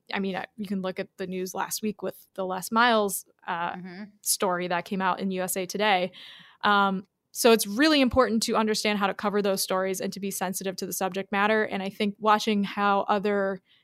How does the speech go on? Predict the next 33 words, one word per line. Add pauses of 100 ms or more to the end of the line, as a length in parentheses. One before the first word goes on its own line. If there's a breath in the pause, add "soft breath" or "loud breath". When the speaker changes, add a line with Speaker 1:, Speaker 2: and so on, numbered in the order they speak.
(220)
Speaker 1:
outlets
and
different (500)
mediums
and
platforms,
um,
present
those
stories
is
very
helpful
if
you're,
if
you're
curious
about
that
subject
matter
at
all,
or
if
you're
just
interested
in (500 loud breath)
Mia
Farrow
and